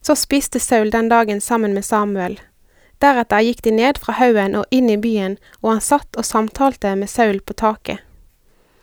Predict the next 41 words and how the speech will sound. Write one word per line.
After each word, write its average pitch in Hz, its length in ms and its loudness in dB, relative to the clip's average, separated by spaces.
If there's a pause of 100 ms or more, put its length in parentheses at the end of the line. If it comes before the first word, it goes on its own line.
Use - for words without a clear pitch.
(320)
Tidlig 247 360 2
på 247 100 0
morgenen, 208 540 0 (260)
med 208 140 0
det 214 100 -4
samme 220 320 0
det 226 140 0
tok - 240 -2
til 214 100 -4
å 202 40 0
lysne 226 340 -4
av 220 140 -4
dag, 202 340 0 (340)
kalte 262 320 0
Samuel 240 520 2
til 262 220 -2
seg 202 240 -4
Saul 196 400 -2 (200)
opp 277 160 -2
på 226 100 -6
taket 220 520 -2
og 214 80 -10
sa, 196 220 -2 (840)
«Stå - 220 -2
opp, - 360 0 (320)
så - 160 0
vil 262 140 6
jeg 214 160 2
følge 240 340 2
deg 190 240 2
på 208 120 0
veien.» 196 380 -2 (1160)
Saul 311 360 2
sto - 200 -2
opp, - 320 0 (200)
og 226 100 -2
de 233 60 -2
gikk 254 300 -2
ut 254 220 -2
sammen, 202 460 -4 (220)
han 285 300 2